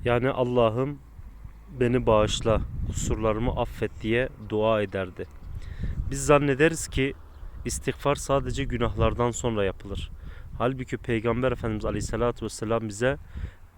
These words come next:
en büyük ibadetimiz olan namazımızdan sonra dahi Allah'a istiğfar etmemizi öğretiyor.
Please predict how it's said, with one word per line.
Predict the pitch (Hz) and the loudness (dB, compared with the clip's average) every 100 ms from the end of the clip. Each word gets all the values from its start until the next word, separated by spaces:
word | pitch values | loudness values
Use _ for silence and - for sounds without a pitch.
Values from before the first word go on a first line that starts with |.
| - - - | -14 -12 -4
en | 127 147 127 | 0 2 2
büyük | 120 117 - | -2 -2 -2
ibadetimiz | 110 110 107 110 - 120 131 | 4 4 6 2 0 -4 -2
olan | - 107 107 101 | -2 0 0 0
namazımızdan | 101 110 107 113 113 107 113 120 | -2 0 0 0 -2 0 2 0
sonra | 110 - 135 123 104 | 0 -2 2 2 4
dahi | 104 101 120 139 - - - - | 2 2 0 -2 -8 -12 -10 -6
Allah'a | - 110 110 104 131 | -4 0 2 2 0
istiğfar | - - - - - 123 120 | -4 -8 -8 -10 0 2 4
etmemizi | 117 113 104 104 107 | 0 -2 -2 -2 -4
öğretiyor. | 101 98 95 - - - - | -4 -4 -6 -8 -14 -14 -14